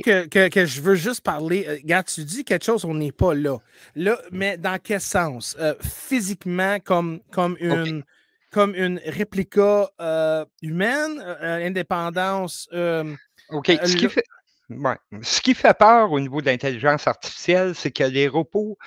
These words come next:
Speaker 2: les robots commencent à prendre des décisions, puis par eux autres mêmes. Comme tu disais au niveau de la création, Adam
Speaker 1: Mhm.
Speaker 2: et Ève ont décidé de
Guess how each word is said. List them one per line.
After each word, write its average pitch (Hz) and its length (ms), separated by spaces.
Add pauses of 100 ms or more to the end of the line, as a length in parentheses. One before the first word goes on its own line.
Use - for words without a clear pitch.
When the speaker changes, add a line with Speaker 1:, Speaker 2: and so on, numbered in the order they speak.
(160)
Speaker 2:
les 139 180
robots 156 320
commencent 147 440
à 120 80
prendre 160 300
des 143 120
décisions, 117 720 (500)
puis 139 120
par 170 320
eux 151 140
autres 139 160
mêmes. 143 180
Comme 214 180
tu - 180
disais 147 280
au 147 120
niveau 147 180
de 160 60
la 135 80
création, 123 600 (440)
Adam 131 320
Speaker 1:
Mhm. 165 60
Speaker 2:
et 147 140
Ève 185 380 (120)
ont 139 160
décidé 139 580
de 135 120